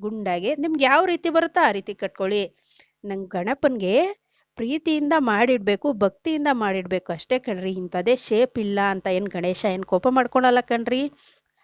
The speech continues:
ಹಾಗ್ ನಿಮ್ಗೆ ಯಾವ ರೀತಿ ಬರುತ್ತೋ ಆ ರೀತಿನೇ ಮಾಡಿ. ನೋಡಿದ್ರಾ ಎಷ್ಟ್ ಚೆನ್ನಾಗ್ ಬಂದಿದೆ? ಎಲ್ರೂನು ಮಾಡ್ಬೋದು ಕಣ್ರಿ, ಈಸಿಯಾಗೂ ಮಾಡ್ಬೋದು. ಎಲ್ರೂ ಒಂದ್ಸರಿ ಟ್ರೈ ಮಾಡ್ ನೋಡಿ, ಯಾವ ರೀತಿ ಬಂತು ಅಂತ ಕಾಮೆಂಟ್ ಮಾಡಿ.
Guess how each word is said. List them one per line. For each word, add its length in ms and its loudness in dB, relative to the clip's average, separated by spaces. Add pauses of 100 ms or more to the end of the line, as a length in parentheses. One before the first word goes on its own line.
ಹಾಗ್ 120 -8
ನಿಮ್ಗೆ 240 -6
ಯಾವ 260 4
ರೀತಿ 240 2
ಬರುತ್ತೋ 400 2
ಆ 220 2
ರೀತಿನೇ 340 -2
ಮಾಡಿ. 300 -4
ನೋಡಿದ್ರಾ 540 -2 (100)
ಎಷ್ಟ್ 240 -6
ಚೆನ್ನಾಗ್ 360 0
ಬಂದಿದೆ? 580 2 (360)
ಎಲ್ರೂನು 420 -2
ಮಾಡ್ಬೋದು 460 2
ಕಣ್ರಿ, 640 -4
ಈಸಿಯಾಗೂ 580 4
ಮಾಡ್ಬೋದು. 760 2 (300)
ಎಲ್ರೂ 280 2
ಒಂದ್ಸರಿ 380 0
ಟ್ರೈ 300 -4
ಮಾಡ್ 260 2
ನೋಡಿ, 380 2
ಯಾವ 260 4
ರೀತಿ 260 2
ಬಂತು 360 -2
ಅಂತ 240 -4 (260)
ಕಾಮೆಂಟ್ 400 -6
ಮಾಡಿ. 340 0